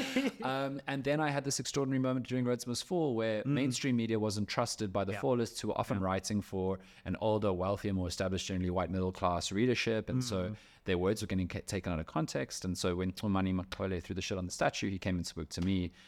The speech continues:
Speaker 1: And that was the podcast people heard.
Speaker 2: Yeah.
Speaker 1: And so I was just incredibly lucky, uh, to be in that moment. And then a succession of extremely significant interviews with what happened during Rhodes Must Fall happened on
Speaker 2: Hmm.
Speaker 1: my show. And that was it.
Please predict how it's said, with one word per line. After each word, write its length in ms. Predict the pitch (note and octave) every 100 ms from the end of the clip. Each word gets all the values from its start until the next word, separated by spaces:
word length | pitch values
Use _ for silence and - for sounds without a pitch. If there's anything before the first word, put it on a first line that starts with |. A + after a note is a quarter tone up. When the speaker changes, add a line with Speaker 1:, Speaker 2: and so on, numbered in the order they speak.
| -
Speaker 1:
And 100 | E2+
that 80 | F2+
was 120 | F#2+
the 80 | F2+
podcast 400 | - F2 - E2+
people 220 | - D2
heard. 460 | E2 B2 G2+ F2 E2+ - -
Speaker 2:
Yeah. 260 | A#2+ A2 G#2+
Speaker 1:
And 180 | G#2+ G#2+
so 280 | - A#2 -
I 140 | A2
was 240 | A2 A#2 -
just 340 | B2+ - - -
incredibly 580 | G#2+ - C3 B2 G#2+
lucky, 540 | F2+ G2+ - C2+ E2 B2 -
uh, 180 | G2 F#2
to 140 | -
be 160 | F#2+ G2+
in 120 | G2
that 200 | F#2 F#2+
moment. 500 | F#2+ F#2+ F#2+ F#2 - -
And 160 | G2
then 380 | F#2+ F#2+ F#2 F#2 - - - _
a 80 | G2
succession 580 | - - - A2+ - G#2+
of 100 | G2
extremely 400 | F#2+ - A2 G2
significant 520 | F#2 G2 F#2+ G2 F#2
interviews 720 | F2+ G2+ G#2 F#2+ F2+ E2+ - - _ - -
with 220 | G2 A2
what 120 | A2 G2
happened 320 | A2 A2 G#2
during 160 | F#2+
Rhodes 220 | F#2 F2+ -
Must 160 | F2+
Fall 100 | F2
happened 180 | F2 D#3+ D#3
on 20 |
Speaker 2:
Hmm. 40 | C#3
Speaker 1:
my 100 | G2
show. 240 | - C3 -
And 120 | G#2+ G#2+
that 40 |
was 120 | G#2+
it. 160 | A2+ -